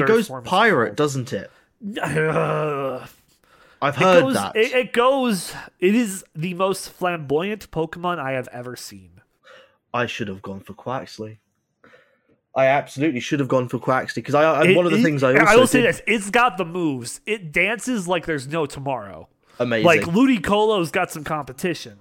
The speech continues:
Speaker 1: That's all I'm saying.
Speaker 2: I, I wish I'd done that now, because also, like, my character profile also is very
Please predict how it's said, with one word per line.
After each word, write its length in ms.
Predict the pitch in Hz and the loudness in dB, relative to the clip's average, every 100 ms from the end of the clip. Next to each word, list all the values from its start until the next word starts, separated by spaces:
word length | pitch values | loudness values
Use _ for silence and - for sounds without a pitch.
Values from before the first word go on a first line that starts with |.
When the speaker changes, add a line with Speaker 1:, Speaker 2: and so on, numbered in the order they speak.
| 98 | _
Speaker 1:
That's 260 | 139 151 151 | -14 -14 -10
all 220 | 185 180 | -6 -2
I'm 200 | 165 160 | -2 -2
saying. 500 | 127 131 120 92 104 139 _ _ _ _ _ _ - | -6 -10 -10 -12 -20 -20 _ _ _ _ _ _ -6
Speaker 2:
I, 520 | 127 123 127 117 113 117 | -2 0 2 0 -4 -2
I 140 | 120 | -2
wish 260 | 120 127 127 | 0 -2 -4
I'd 140 | 110 | -4
done 220 | 113 113 107 | -2 -2 -4
that 140 | 98 | -6
now, 180 | 110 107 | -6 -6
because 200 | 101 120 | -6 -2
also, 340 | 135 165 156 123 | 0 2 4 4
like, 360 | 131 104 - | 2 0 -8
my 140 | 127 131 | -4 -4
character 460 | 135 143 156 131 120 | -2 -2 -2 -4 -8
profile 560 | 127 123 127 101 95 | -4 -4 -6 -10 -12
also 360 | 104 120 123 104 | -10 -10 -8 -8
is 140 | 101 | -8
very 640 | - 107 110 107 104 104 | -4 -2 0 -2 -4 -6